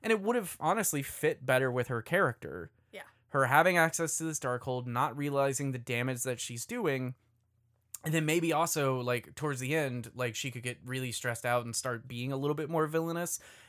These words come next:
Speaker 1: And then you reveal that it's this horrible corruption by this Chthon. You introduce Chthon as a creature, as an entity,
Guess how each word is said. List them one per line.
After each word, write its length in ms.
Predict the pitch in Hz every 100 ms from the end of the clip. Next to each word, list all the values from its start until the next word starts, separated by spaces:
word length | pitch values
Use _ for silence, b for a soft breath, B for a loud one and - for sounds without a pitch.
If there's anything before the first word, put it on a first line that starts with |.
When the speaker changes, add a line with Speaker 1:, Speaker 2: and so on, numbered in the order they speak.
| B
Speaker 1:
And 100 | 190
then 80 |
you 100 | 190
reveal 460 | 180 170 139 143 160
that 140 | 143
it's 160 | 143 -
this 180 | 135 -
horrible 480 | 131 139 147 139 127
corruption 640 | 139 127 139 - 147 131
by 140 | 117
this 220 | 117 117 -
Chthon. 640 | - - 135 135 135 135
You 120 | 120
introduce 500 | 135 139 127 131 -
Chthon 540 | - 127 123 127 131
as 200 | 120 123
a 60 | 117
creature, 400 | - 135 120 127
as 120 | 120
an 140 | 113 113
entity, 680 | 131 143 131 - 123 123